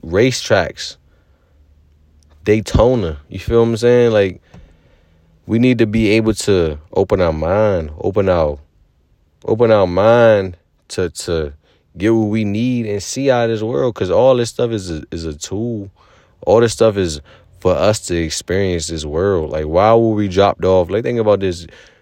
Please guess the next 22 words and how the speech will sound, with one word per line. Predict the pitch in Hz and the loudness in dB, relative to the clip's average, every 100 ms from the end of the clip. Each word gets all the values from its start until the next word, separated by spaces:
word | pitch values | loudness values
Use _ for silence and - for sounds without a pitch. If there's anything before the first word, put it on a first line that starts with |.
| _ _ | _ _
If | - 98 | -8 0
we | |
was | 143 123 | 2 4
all | 95 117 117 104 | 4 6 6 4
butt-ass | 92 80 80 104 107 107 104 | 0 -8 0 4 6 4 2
naked | 98 104 110 104 | -4 -6 -6 -8
and | 92 | -10
we | 95 | -8
was | 101 92 | -8 -4
all | 95 95 | -2 -2
dropped | 85 95 85 | -2 -4 -4
off | 92 95 90 | -4 -4 -4
here, | 92 87 80 78 _ _ | -6 -8 -10 -14 _ _
what | - 120 | -8 -4
would | 120 | -4
be | 113 | -4
the | 107 | -4
goal? | 90 98 120 110 85 | -2 0 0 0 -6
To | - 80 73 _ _ _ _ | -10 -10 -12 _ _ _ _
level | 80 104 101 101 98 | -4 -2 -2 -2 0
up, | 101 90 78 | -2 -4 -10
grow, | 78 85 104 101 85 73 82 | -4 2 4 4 2 -2 -2